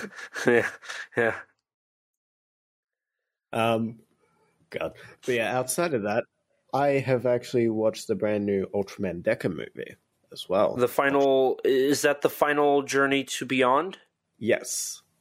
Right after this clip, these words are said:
Speaker 1: Yes, let's go.
Speaker 2: <laughs> You remembered the title. Congratulations.
Speaker 1: I remembered the title.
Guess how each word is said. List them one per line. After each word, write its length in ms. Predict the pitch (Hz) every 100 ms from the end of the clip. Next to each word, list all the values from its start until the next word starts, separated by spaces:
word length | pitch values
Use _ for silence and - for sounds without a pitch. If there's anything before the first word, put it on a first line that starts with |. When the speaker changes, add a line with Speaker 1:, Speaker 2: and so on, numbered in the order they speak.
| _ _ _
Speaker 1:
Yes, 640 | - - - - - - -
let's 220 | 127 127
go. 680 | - 135 127 127 117 110 101 -
Speaker 2:
<laughs> 60 | _ - - -
You 100 | 104
remembered 460 | 95 92 98 95 92
the 60 | 107
title. 380 | - 90 - -
Congratulations. 920 | - 92 98 95 92 - 85 76 -
Speaker 1:
I 40 | 110
remembered 320 | 117 117 113
the 100 | 117
title. 500 | - - 101 92 -